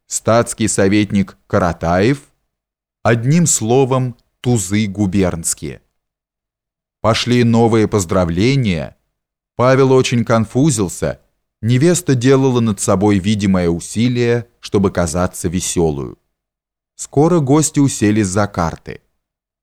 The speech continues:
Юлия подошла, села около жениха и начала с ним разговор. «Вы не любите играть в карты?» «Нет, не люблю».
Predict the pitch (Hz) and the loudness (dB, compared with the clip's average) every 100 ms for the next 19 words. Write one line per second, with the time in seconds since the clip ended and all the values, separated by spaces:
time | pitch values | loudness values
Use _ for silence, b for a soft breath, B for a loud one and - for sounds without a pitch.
0 | _ - 104 123 120 117 107 107 101 - | _ -8 0 2 4 2 2 0 0 0
1 | 92 98 123 131 _ - - 110 110 104 | -2 -2 -2 -8 _ -12 -2 0 2 2
2 | 104 104 95 92 85 82 - 98 147 - | 2 2 0 0 -4 -6 -4 -2 -4 -8
3 | _ _ _ 117 117 107 92 85 101 - | _ _ _ 0 0 0 -2 -2 -2 -2
4 | 104 98 87 90 92 82 71 _ _ _ | -2 -2 -2 -2 -2 -4 -8 _ _ _
5 | _ _ _ _ _ _ _ _ _ _ | _ _ _ _ _ _ _ _ _ _
6 | _ 98 131 135 131 127 123 170 190 - | _ -2 2 2 2 2 2 2 0 0
7 | 160 113 117 107 - - 104 80 - 69 | 0 0 2 0 -2 -4 -2 -2 -6 -14
8 | - _ _ _ _ _ 104 123 120 120 | -14 _ _ _ _ _ -4 0 2 0
9 | - - _ 104 127 143 139 104 101 104 | -4 -14 _ -2 2 2 2 0 0 0